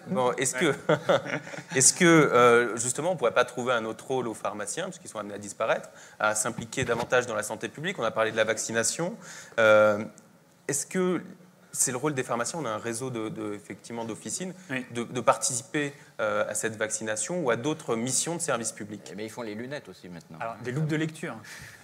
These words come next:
Speaker 2: C'est pas
Speaker 1: Non, mais est-ce que,
Speaker 2: <laughs> Oui.
Speaker 1: globalement, est-ce qu'il
Speaker 2: Mais
Speaker 1: faut
Speaker 2: bon,
Speaker 1: dire
Speaker 2: c'est
Speaker 1: les
Speaker 2: vrai que
Speaker 1: pharmaciens sont, sont morts, vive les pharmaciens ?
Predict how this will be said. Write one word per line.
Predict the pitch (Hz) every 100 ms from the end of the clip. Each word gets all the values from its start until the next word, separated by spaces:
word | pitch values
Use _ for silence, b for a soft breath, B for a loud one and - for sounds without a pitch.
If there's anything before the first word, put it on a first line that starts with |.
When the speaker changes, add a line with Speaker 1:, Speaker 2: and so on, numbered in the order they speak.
| B
Speaker 2:
C'est | - -
pas | 156
Speaker 1:
Non, | 131 - - 127
mais | 123
est-ce | 160 180
que, | 170 151
Speaker 2:
<laughs> | 123
Oui. | 139 160
Speaker 1:
globalement, | 147 156 160 143
est-ce | 135 -
qu'il | 160 151 139
Speaker 2:
Mais | 135 127
Speaker 1:
faut | 147
Speaker 2:
bon, | 131
Speaker 1:
dire | 143 139
Speaker 2:
c'est |
Speaker 1:
les | 135
Speaker 2:
vrai |
que | 139
Speaker 1:
pharmaciens | 156 151 143 151
sont, | 139 127 120
sont | - 123
morts, | 139 175 147
vive | 160
les | 143
pharmaciens ? | 139 123 127 - 160